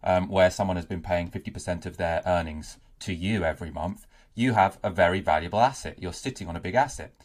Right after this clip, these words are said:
So I don't really see why landlords expect to both make a month-to-month profit and acquire a very valuable asset at the end of it.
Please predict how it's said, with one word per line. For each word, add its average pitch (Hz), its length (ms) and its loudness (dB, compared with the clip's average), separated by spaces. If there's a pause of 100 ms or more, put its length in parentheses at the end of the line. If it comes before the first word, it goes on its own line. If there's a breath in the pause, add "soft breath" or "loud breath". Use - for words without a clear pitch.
(260 loud breath)
So 135 180 6
I 151 100 12
don't 151 140 6
really 143 160 2
see 131 220 0
why 123 500 8
landlords 110 500 2
expect - 580 0
to 98 120 -6
both 127 300 4
make 107 260 -2
a 90 220 -2 (360)
month-to-month 107 760 0
profit 90 500 -2 (380)
and 120 480 2 (160)
acquire 101 640 4 (400)
a 107 40 -6
very 107 220 2
valuable 104 640 6
asset - 440 -2 (120)
at - 160 2
the 120 120 0
end 139 140 2
of 76 120 -4
it. - 140 -14